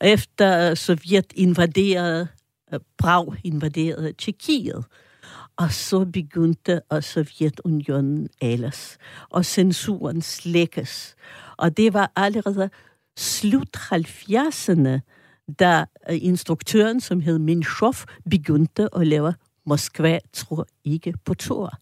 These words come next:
Det var sådan set, øh, hvad, fem år før, fem år før perestrojka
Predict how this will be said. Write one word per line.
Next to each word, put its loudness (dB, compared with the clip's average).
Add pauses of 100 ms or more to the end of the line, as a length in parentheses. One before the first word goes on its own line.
(440)
Det 4
var 4
sådan 2
set, 0 (560)
øh, 2 (1040)
hvad, 0
fem 0
år -4
før, -2 (340)
fem 0
år -4
før -2 (840)
perestrojka 2